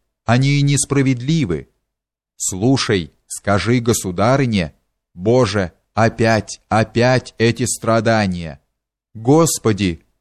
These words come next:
в руце Твои предаю дух мой!'". Князь замолчал и, казалось, успокоился. Холодная рука его продолжала держать руку графини Броницкой.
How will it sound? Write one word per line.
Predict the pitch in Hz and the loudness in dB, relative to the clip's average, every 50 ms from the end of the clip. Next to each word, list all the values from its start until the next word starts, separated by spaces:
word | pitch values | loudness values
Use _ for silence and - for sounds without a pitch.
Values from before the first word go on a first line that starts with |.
| _ _ - | _ _ -10
в | 90 92 113 | -4 0 2
руце | 131 151 165 143 - - 139 131 | 4 4 2 2 0 0 -2 -2
Твои | - 113 120 117 123 123 127 127 123 113 - _ _ _ | 0 0 0 2 2 2 0 -4 -6 -10 -14 _ _ _
предаю | 110 104 120 113 117 117 120 120 123 123 | -2 0 0 2 2 2 2 2 2 0
дух | 117 104 120 135 151 - - - | 0 2 2 2 2 2 -2 -4
мой!'". | 95 95 92 92 90 80 71 - _ _ _ _ _ _ _ _ _ _ _ _ _ _ _ _ _ _ _ _ _ _ _ _ _ | -2 0 2 0 0 -2 -6 -12 _ _ _ _ _ _ _ _ _ _ _ _ _ _ _ _ _ _ _ _ _ _ _ _ _
Князь | _ 117 110 117 123 127 127 107 | _ -4 0 2 2 2 2 0
замолчал | 98 95 110 101 101 98 95 - - - 113 113 131 135 139 135 123 _ _ _ _ _ | 0 0 0 0 0 0 -2 -4 -4 -2 0 0 0 0 -2 -6 -12 _ _ _ _ _
и, | 117 117 | -6 -4
казалось, | - - 110 101 85 104 110 120 120 117 107 - 113 | 0 0 0 0 0 0 0 0 0 -2 -4 -4 -8
успокоился. | 101 - - 107 104 101 - 98 90 85 80 71 - - - - - _ _ _ _ _ _ _ _ _ _ _ _ _ _ _ _ _ _ _ _ _ _ _ _ _ _ _ _ _ _ _ _ _ | -10 -8 -6 -6 -6 -4 -2 -2 -2 -2 -2 -6 -12 -16 -20 -20 -20 _ _ _ _ _ _ _ _ _ _ _ _ _ _ _ _ _ _ _ _ _ _ _ _ _ _ _ _ _ _ _ _ _
Холодная | _ 127 123 123 131 139 139 127 120 127 123 123 | _ 2 2 4 4 4 4 2 2 2 2 4
рука | 117 117 113 98 - 123 131 143 147 | 4 2 2 2 2 2 2 4 4
его | 139 113 98 92 92 90 87 87 82 - _ _ _ | 2 2 2 2 2 2 2 0 -4 -10 _ _ _
продолжала | - 110 117 110 117 113 113 104 113 131 143 151 156 139 | -2 0 2 2 2 0 0 0 0 2 2 2 2 2
держать | 120 123 107 92 104 113 117 117 - 104 | 2 2 2 2 2 2 2 2 0 -2
руку | 92 110 123 117 - - 113 113 110 104 - _ | 0 2 2 2 0 -2 -2 -2 -2 -4 -10 _
графини | - 107 104 104 95 - 107 104 101 104 104 101 | -2 0 2 2 0 0 0 0 0 0 0 0
Броницкой. | 90 92 95 98 98 98 92 85 - - - - 76 58 - | 0 0 0 2 2 0 -2 -4 -6 -10 -12 -12 -14 -16 -18